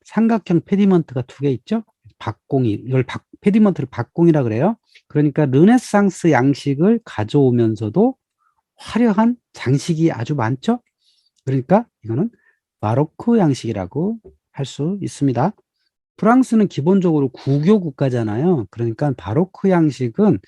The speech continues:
구교 국가에서 주로 발달을 하게 되고요.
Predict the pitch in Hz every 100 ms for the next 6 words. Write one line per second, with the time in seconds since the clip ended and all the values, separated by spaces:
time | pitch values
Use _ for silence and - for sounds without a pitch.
0 | - - - - 214 269 277 - 156 170
1 | 147 127 113 - 131 113 110 214 - _
2 | _ _ _ _ _ - 113 - 135 127
3 | 131 131 127 127 - 151 113 107 160 233